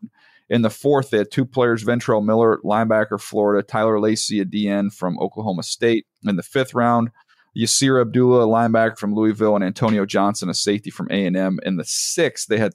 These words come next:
three, Parker Washington, wideout, Penn State, Christian Braswell, corner from Rutgers, Eric Hallett, the second safety from Pitt-,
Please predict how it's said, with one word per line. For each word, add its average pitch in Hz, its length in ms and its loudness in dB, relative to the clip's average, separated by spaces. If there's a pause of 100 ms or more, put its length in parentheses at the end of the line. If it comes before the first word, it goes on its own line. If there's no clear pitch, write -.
three, 107 320 -2
Parker 127 380 -2
Washington, 117 560 0
wideout, 101 480 0
Penn 92 160 -2
State, - 440 0 (380)
Christian 127 300 -2
Braswell, 104 540 0
corner 110 260 0
from 95 160 -6
Rutgers, 101 540 -2 (100)
Eric 110 280 2
Hallett, 98 520 2
the 64 80 -12
second 110 480 -4
safety 110 360 -4
from - 280 -12
Pitt-, - 260 -4